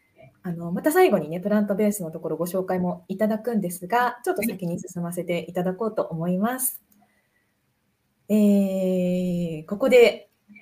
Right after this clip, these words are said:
Speaker 1: ズバリ質問が、あなたの魅力を一言でっていうこと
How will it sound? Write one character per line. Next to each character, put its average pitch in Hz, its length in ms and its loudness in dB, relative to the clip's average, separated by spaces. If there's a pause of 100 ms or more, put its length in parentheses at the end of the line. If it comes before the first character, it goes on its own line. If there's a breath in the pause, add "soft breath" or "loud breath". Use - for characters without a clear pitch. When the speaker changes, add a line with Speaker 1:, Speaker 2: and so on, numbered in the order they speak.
(140)
Speaker 1:
ズ 190 100 -2
バ 214 120 -2
リ - 80 -4
質 - 220 -6
問 180 180 0
が、 - 260 -6
あ 196 80 -6
な 320 140 0
た 370 100 -2
の 247 80 -2
魅 175 120 0
力 170 200 -4
を 165 80 0
一 269 140 6
言 320 100 8
で 277 240 6
っ - 40 -10
て 269 100 0
い - 80 2
う 226 40 0
こ 285 120 4
と - 340 2